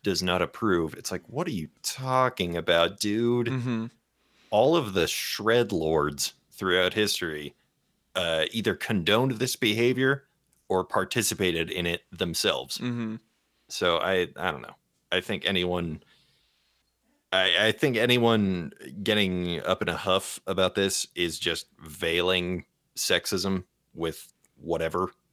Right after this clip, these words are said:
Speaker 1: you know, fill in the blank. Um, respect the instrument. Uh,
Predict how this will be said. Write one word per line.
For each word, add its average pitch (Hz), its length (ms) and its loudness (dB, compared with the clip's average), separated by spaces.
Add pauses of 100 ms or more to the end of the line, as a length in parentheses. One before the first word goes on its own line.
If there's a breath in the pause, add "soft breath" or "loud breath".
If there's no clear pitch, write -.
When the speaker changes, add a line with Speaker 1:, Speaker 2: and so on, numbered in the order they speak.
(120)
Speaker 1:
you 78 80 -8
know, 78 80 -6
fill 87 220 -4
in 85 60 -6
the 82 60 -6
blank. 85 420 -4 (500 soft breath)
Um, 80 400 -4
respect 85 480 0
the 90 140 0
instrument. 85 600 -2
Uh, 82 300 2